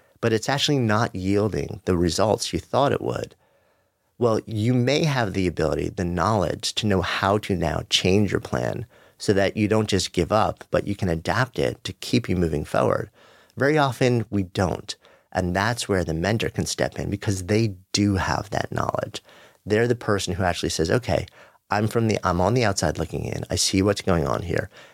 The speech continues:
And I have been through this process with myself and enough other people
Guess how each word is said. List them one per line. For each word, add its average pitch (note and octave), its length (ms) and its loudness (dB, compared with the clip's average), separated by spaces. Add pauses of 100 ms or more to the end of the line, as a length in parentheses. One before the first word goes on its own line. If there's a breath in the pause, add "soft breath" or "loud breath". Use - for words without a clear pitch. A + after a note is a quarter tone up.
(140 loud breath)
And G#2+ 100 2
I G#2+ 100 2
have G#2 240 0
been A2 200 2
through A2+ 160 0
this F2+ 160 -2
process - 540 -2
with - 260 -2
myself - 880 0
and F#2 100 -2
enough E2+ 360 0
other A2+ 200 2
people - 420 -4